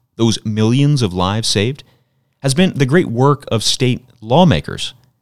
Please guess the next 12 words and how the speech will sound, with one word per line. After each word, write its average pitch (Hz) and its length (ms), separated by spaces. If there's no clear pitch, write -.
Working 180 320
alongside 120 640
Americans 107 560
United 95 260
for - 180
Life 127 300
and 117 180
other 120 360
pro-life 104 520
advocacy 98 520
groups, 107 480
states - 380